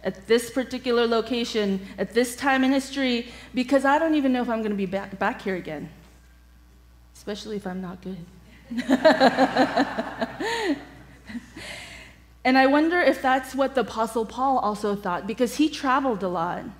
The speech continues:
and he, wherever he went, he had a, a message for that particular people, at that location,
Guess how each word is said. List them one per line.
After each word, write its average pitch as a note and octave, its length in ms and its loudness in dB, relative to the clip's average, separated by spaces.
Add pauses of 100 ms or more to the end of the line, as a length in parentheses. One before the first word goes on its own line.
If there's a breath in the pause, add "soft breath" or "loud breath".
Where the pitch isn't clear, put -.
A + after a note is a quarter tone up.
(200)
and G#3 220 -2
he, A3 80 -4
wherever A3 440 4
he C#4 160 2
went, G#3+ 360 -2
he G#3+ 120 -6
had G3+ 220 -4
a, F#3 240 -2
a F#3 80 -2
message F#3 460 -6
for F#3 160 -6
that F#3 320 -2
particular B3 400 -6
people, G3+ 580 -2 (360 loud breath)
at F#3 160 -6
that G3+ 260 0
location, G3+ 720 0